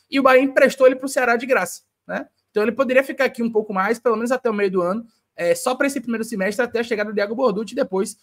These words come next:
né, podia liberar o Matheus Bahia pra equipe que ele quisesse jogar, então, ou que ele quisesse, ou, ou que eu quisesse, né, quisesse contar com o seu futebol. Então, eu concordo com você, Lázaro. Na verdade,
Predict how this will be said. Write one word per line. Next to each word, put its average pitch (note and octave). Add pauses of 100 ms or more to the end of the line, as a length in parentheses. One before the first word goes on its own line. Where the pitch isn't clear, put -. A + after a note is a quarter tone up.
(260)
né, F#3
podia G3
liberar F#3+
o -
Matheus F#3
Bahia F3
pra G3
equipe F3
que G3
ele G3+
quisesse F3
jogar, D3+
então, G3 (300)
ou E3+
que E3+
ele F3+
quisesse, E3 (280)
ou, E3+
ou F3
que F#3+
eu G#3+
quisesse, E3
né, D3+
quisesse F3+
contar F3
com F3+
o F#3
seu F#3+
futebol. G3
Então, F#3+
eu F#3+
concordo A3+
com A#3
você, G#3
Lázaro. C#3+ (240)
Na F#3
verdade, F#3